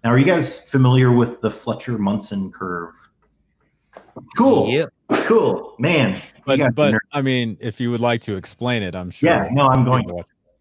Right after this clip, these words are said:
Speaker 3: will.
Speaker 2: Or
Speaker 1: Yeah.
Speaker 2: equal loudness contour curve, whichever one you prefer
Speaker 1: Yeah,
Speaker 2: to use
Speaker 1: I mean,
Speaker 2: there.
Speaker 1: whichever, whichever nerd rag you read.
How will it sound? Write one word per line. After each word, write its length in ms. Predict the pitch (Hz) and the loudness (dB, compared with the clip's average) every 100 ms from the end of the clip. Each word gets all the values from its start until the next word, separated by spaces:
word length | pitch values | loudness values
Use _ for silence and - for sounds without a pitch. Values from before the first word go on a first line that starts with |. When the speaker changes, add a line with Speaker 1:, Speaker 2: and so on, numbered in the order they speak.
| 117 | 0
Speaker 3:
will. 80 | 151 | 2
Speaker 2:
Or 60 | |
Speaker 1:
Yeah. 100 | 196 | 2
Speaker 2:
equal 200 | 185 147 | 2 2
loudness 360 | 143 139 135 117 | 4 2 0 -2
contour 460 | - 156 170 135 | -2 -2 0 -2
curve, 420 | 113 117 104 98 95 | -2 -2 -2 -4 -10
whichever 420 | 110 156 139 127 | -8 -6 -6 -6
one 240 | 127 123 | -4 -6
you 160 | 113 104 | -6 -8
prefer 420 | - 107 - 160 | -10 -10 -2 0
Speaker 1:
Yeah, 140 | 240 - | 0 -2
Speaker 2:
to 100 | 123 | -4
use 160 | 135 | -4
Speaker 1:
I 80 | 120 | -4
mean, 120 | 104 | -6
Speaker 2:
there. 180 | - 107 | -6 -6
Speaker 1:
whichever, 760 | 117 127 151 143 143 127 123 - | -6 -6 -4 -2 0 0 0 -4
whichever 440 | 131 160 147 139 | -6 -2 0 0
nerd 360 | 117 120 131 127 | 2 2 2 2
rag 440 | 107 113 123 120 107 | 0 0 0 -2 -4
you 180 | 117 110 | -4 -2
read. 360 | 131 101 90 | -2 -2 -4